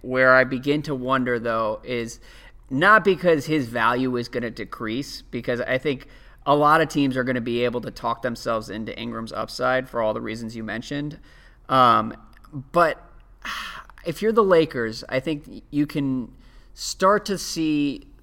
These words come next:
the Warriors splintering and start selling yourself on this being the final year of Golden State dominance. And so then, like, the bar that you have to clear to get into that title conversation next season is going to be lower.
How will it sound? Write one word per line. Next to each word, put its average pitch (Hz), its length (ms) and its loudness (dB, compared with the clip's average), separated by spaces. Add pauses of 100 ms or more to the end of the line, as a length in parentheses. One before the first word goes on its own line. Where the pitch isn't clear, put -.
(100)
the 135 120 -4
Warriors 127 520 0
splintering 131 760 -6
and 117 200 -8
start 127 300 -4
selling 123 340 -2
yourself 123 560 -2 (140)
on 120 380 -4
this 127 420 -6
being 123 520 -4
the 117 120 -8
final 120 420 -4
year 113 400 -6
of - 380 -8
Golden 117 320 -6
State - 380 -8
dominance. 120 580 -6
And 117 100 -10
so 127 140 -4
then, 143 300 0
like, 123 260 -4 (320)
the 135 100 0
bar 147 360 6
that 147 160 -2
you 139 100 0
have 127 260 0
to 117 80 -8
clear 117 580 -4
to - 120 -12
get 117 240 -4
into 117 200 -2
that 110 300 -4
title 113 300 -4
conversation 107 800 -10
next 104 220 -12
season 117 420 -12 (340)
is 123 160 -8
going 160 200 2
to 175 80 0
be 143 120 2
lower. 120 500 -2